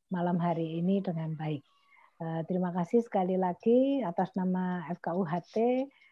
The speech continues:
Kami juga ingin mengundang nanti para alumni F K U H T apabila ada acara di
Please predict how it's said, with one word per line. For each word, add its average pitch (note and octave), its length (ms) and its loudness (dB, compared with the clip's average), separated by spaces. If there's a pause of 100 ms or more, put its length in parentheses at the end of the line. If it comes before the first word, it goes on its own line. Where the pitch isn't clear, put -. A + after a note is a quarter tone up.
Kami F3+ 320 -2
juga F3 480 -2
ingin A3+ 400 4
mengundang G#3 480 4
nanti G#3 400 4 (480)
para F3 320 0
alumni G#3 480 6
F F3+ 160 -4
K F#3 80 2
U F3+ 80 2
H F3 320 -2
T A#3+ 160 4
apabila G3+ 640 2
ada F3 320 0
acara G#3 480 2
di E3+ 160 -2